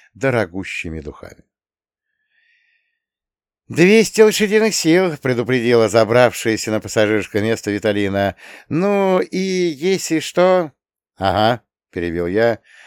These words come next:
врубил первую и аккуратно выехал с парковки. «Тяжеловато рулится», — поделился ощущениями с девушкой.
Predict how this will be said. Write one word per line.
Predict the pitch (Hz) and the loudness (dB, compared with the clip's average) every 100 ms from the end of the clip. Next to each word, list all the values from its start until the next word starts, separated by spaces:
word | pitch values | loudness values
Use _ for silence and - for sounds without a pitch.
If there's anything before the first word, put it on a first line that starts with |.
| - _ | -20 _
врубил | - 131 160 190 175 | 2 4 6 4 2
первую | 135 151 175 165 160 - | 2 4 4 2 -2 -2
и | 117 | -2
аккуратно | 107 - 107 135 147 - 113 | -2 -2 -4 -4 -4 -6 -8
выехал | 95 104 92 - 87 | -4 -4 -4 -6 -10
с | - | -10
парковки. | 80 73 - - _ 117 _ _ _ _ _ _ _ _ | -12 -12 -18 -20 _ _ _ _ _ _ _ _ _ _
«Тяжеловато | - 110 135 135 113 98 95 | -4 0 4 6 6 4 2
рулится», — | 90 90 90 - 95 95 85 | 0 0 -4 -4 -2 -2 -2
поделился | 90 90 92 - 90 | -4 -2 -4 -4 -6
ощущениями | 82 87 - 98 101 95 95 90 | -6 -10 -8 -6 -4 -4 -6 -8
с | 80 | -8
девушкой. | 80 78 76 - 82 | -8 -8 -10 -10 -10